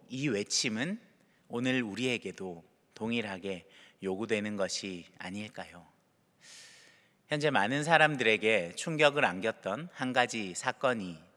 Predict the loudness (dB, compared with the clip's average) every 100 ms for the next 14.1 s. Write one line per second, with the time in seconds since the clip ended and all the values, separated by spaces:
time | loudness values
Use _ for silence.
0 | _ _ -8 -2 -2 -2 -6 -8 -10 -10
1 | -10 -8 -8 -10 -16 -20 _ _ _ _
2 | _ _ -20 -20 _ -10 -2 0 2 4
3 | 4 4 2 2 -2 0 0 -2 -8 _
4 | _ -12 -6 -2 -4 -4 -10 -4 -2 0
5 | -2 -4 -6 -4 -2 -2 -4 -6 -10 _
6 | _ -6 -2 2 2 0 -8 -16 -4 0
7 | 2 2 0 -4 -10 -4 -2 -2 -6 -14
8 | -12 -6 -4 -4 -6 -10 -16 _ _ _
9 | -20 -20 -20 -20 -20 _ 0 6 8 6
10 | 4 -4 -4 0 0 0 2 0 0 -10
11 | -8 -8 0 2 2 -2 -4 -10 -6 -4
12 | 0 0 0 -2 -2 -2 -2 -4 -4 -6
13 | -8 -8 -8 -6 -6 -6 -6 -8 -8 -10